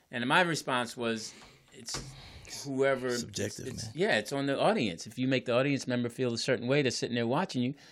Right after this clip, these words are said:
Speaker 1: then you're winning.
Speaker 2: That's why I hate when people ask me, "Oh, who do you think is funny?"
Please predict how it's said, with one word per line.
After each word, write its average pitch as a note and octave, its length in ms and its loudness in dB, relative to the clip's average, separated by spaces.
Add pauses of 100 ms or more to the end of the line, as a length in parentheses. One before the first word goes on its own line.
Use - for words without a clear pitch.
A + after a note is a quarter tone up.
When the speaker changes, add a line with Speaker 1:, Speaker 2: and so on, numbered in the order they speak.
(200)
Speaker 1:
then D3+ 100 0
you're F3 120 2
winning. G3+ 320 4 (100)
Speaker 2:
That's A#3 240 10
why G#3+ 240 12 (100)
I F3+ 160 12
hate F#3 240 10
when E3+ 140 4
people D3+ 400 4
ask D3+ 340 10
me, A2 300 4 (600)
"Oh, C#3 220 12 (200)
who E3 180 12
do F3 80 10
you E3+ 80 10
think D3 220 8
is B2 100 6
funny?" G2 360 2